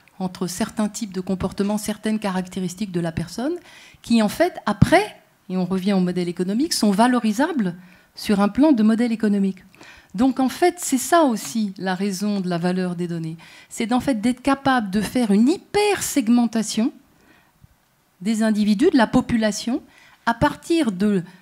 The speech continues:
ce que révèlent ces big data, et donc de pousser vers l'individu X ou Y, au moment où celui-ci est, euh, disponible,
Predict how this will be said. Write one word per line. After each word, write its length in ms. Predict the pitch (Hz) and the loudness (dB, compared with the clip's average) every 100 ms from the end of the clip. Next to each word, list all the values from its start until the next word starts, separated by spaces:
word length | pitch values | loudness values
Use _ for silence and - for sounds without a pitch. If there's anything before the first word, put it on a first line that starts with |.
| - | -8
ce 180 | - | -4
que 160 | 214 214 | -2 0
révèlent 880 | 190 220 320 262 294 294 233 165 147 _ _ | 0 4 4 6 4 4 0 -4 -6 _ _
ces 200 | - - | -8 -4
big 220 | 190 208 | -2 -4
data, 420 | 175 190 190 240 370 427 | -2 -4 -2 -6 -6 -10
et 120 | - 233 | -6 0
donc 340 | 277 277 175 | 4 2 2
de 80 | 233 | -2
pousser 720 | 233 370 - - 359 339 294 - _ _ _ _ | 0 -4 -4 0 2 2 0 -8 _ _ _ _
vers 260 | 185 233 277 | -4 0 2
l'individu 540 | 240 233 226 226 208 | 2 0 0 -2 0
X 320 | 220 226 220 - | -2 -2 -6 -4
ou 80 | |
Y, 420 | 208 202 233 285 - - | -4 -4 -4 -6 -8 -2
au 100 | 285 | 2
moment 560 | 277 330 370 381 381 302 - - - - - | 4 4 2 2 0 -2 -6 -20 -20 -20 -16
où 80 | 208 | -12
celui-ci 840 | 208 233 208 214 208 - 233 226 226 _ - _ _ _ - - - _ _ _ - | -8 -6 -4 -6 -6 -6 -4 -4 -6 _ -20 _ _ _ -20 -20 -20 _ _ _ -12
est, 300 | 190 185 - | -12 -10 -4
euh, 100 | 180 | -4
disponible, 600 | 175 202 - 269 392 320 | -4 -6 0 2 2 0